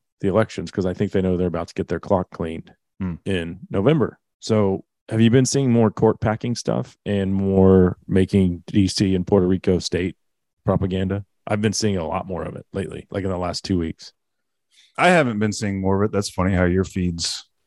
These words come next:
Speaker 2: promote it more. Um, be honest with you.
Speaker 1: Hmm.
Speaker 2: Not, not, not more. I mean, I guess I saw more
Speaker 1: I haven't
Speaker 2: on the
Speaker 1: seen
Speaker 2: court
Speaker 1: any of it in a
Speaker 2: packing.
Speaker 1: long time. And then in the last two weeks, it's like,
Speaker 2: Yeah.
Speaker 1: I've seen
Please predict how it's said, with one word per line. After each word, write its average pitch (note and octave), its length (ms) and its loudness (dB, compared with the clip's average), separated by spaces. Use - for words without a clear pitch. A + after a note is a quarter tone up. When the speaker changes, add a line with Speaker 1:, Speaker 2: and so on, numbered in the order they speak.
Speaker 2:
promote F2 300 0
it F2 80 -6
more. F2 460 0
Um, D#2+ 480 -8
be F2+ 100 -4
honest G2+ 220 -4
with E2+ 140 -8
you. F2 120 -8
Speaker 1:
Hmm. G#2 160 8
Speaker 2:
Not, C#3+ 260 0
not, D3+ 220 2
not C3+ 240 0
more. A#2 260 0
I A#2+ 40 -2
mean, D3 160 4
I D#3 60 2
guess E3 180 0
I C#3+ 60 2
saw C#3 200 4
more C3 140 6
Speaker 1:
I C3+ 40 8
haven't C3 80 8
Speaker 2:
on A#2+ 40 6
the A2 60 4
Speaker 1:
seen F3 180 4
Speaker 2:
court G#3 100 6
Speaker 1:
any G#3 60 4
of B2+ 100 2
it A2+ 40 4
in G#2+ 60 2
a - 40 -2
Speaker 2:
packing. A2+ 140 0
Speaker 1:
long A#2+ 180 2
time. A2 320 2
And F#2+ 100 0
then G2+ 80 2
in G2+ 80 2
the G2 60 2
last G2+ 280 0
two A2 120 2
weeks, G#2+ 220 0
it's F#2 100 -10
like, G2 140 -2
Speaker 2:
Yeah. D3+ 180 0
Speaker 1:
I've G2+ 180 -2
seen G2+ 300 0